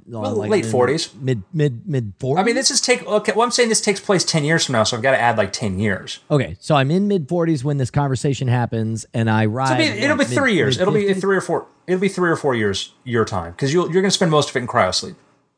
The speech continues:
Speaker 2: Oh, wow. Oh, my God. Are you kidding me? It's like, I'm totally going. I, well,
Speaker 1: You're gonna
Speaker 2: I,
Speaker 1: bring
Speaker 2: I, I don't know. I say that. I'm gonna say, I'm gonna, let me put it this way. The,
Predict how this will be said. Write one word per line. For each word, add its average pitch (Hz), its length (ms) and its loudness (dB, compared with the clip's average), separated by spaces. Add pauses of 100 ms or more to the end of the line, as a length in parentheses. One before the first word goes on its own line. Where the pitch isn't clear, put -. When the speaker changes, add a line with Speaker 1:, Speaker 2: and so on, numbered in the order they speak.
(120)
Speaker 2:
Oh, 170 140 -2
wow. 78 520 -2 (300)
Oh, 240 120 0
my 107 160 -6
God. 170 480 -4
Are 147 80 0
you 202 160 4
kidding 226 300 0
me? 240 160 -4
It's 165 200 -4
like, 202 160 -4
I'm 202 140 0
totally 285 440 -2
going. 104 380 -8 (460)
I, 190 180 2
well, 226 160 -6
Speaker 1:
You're 113 100 0
gonna 120 120 0
Speaker 2:
I, - 20 -2
Speaker 1:
bring 120 160 0
Speaker 2:
I, 110 160 -4
I 240 60 -2
don't 226 80 0
know. 185 80 0
I 165 80 0
say 226 180 -2
that. 185 180 -4 (360)
I'm 196 100 4
gonna 240 140 0
say, - 160 -8
I'm 185 80 2
gonna, 190 220 2
let 196 140 2
me 196 60 2
put 175 140 0
it 160 80 -2
this - 160 -6
way. 87 180 -8 (560)
The, 170 400 0